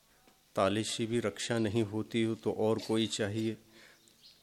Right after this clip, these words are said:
अस्त्र शस्त्र चाहिए, व्यक्ति चाहिए।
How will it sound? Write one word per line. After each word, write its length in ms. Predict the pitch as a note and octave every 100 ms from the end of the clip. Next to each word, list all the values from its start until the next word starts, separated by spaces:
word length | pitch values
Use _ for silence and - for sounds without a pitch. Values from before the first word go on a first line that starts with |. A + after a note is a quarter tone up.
| _ -
अस्त्र 320 | G#2 - A2+
शस्त्र 440 | - A#2 - -
चाहिए, 460 | G2+ A2+ G#2 G#2+ A2
व्यक्ति 420 | G2 F#2+ - A2
चाहिए। 560 | G2 F#2+ D#2+ F2+ F2+